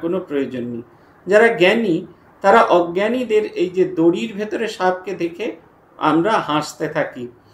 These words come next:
দেখবেন যারা লেখাপড়া শিখেছে তারা কম লেখাপড়া জানা মানুষদের নানা রকম জিনিস দেখে ভীষণ হাসতে থাকে, তারা কিছুতেই স্বীকার করতে চায় না।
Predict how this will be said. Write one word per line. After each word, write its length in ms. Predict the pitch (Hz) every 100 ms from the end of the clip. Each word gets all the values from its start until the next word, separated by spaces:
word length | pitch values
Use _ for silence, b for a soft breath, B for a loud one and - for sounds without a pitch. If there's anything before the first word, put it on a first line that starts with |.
| b _ 220
দেখবেন 460 | 254 226 214 254 - _ _ 180
যারা 240 | 196 202
লেখাপড়া 580 | 180 185 233 233 240 226
শিখেছে 600 | 233 - 233 185 208 226
তারা 160 | - 190
কম 320 | - 175 185
লেখাপড়া 480 | 190 185 208 220 202
জানা 240 | 196 202
মানুষদের 600 | 185 165 180 185 - 170 175 - _ _ -
নানা 280 | 202 240 269
রকম 360 | 247 233 214
জিনিস 300 | 175 170 170
দেখে 240 | 170 165 170
ভীষণ 400 | 185 - 247 196
হাসতে 320 | 147 - 143
থাকে, 380 | 120 - 131 123 B B B -
তারা 180 | 208 226
কিছুতেই 720 | 226 214 247 247 269 233 254 - _ _ -
স্বীকার 480 | - 226 247 254 262
করতে 380 | 208 190 196
চায় 260 | 180 165 156
না। 200 | 135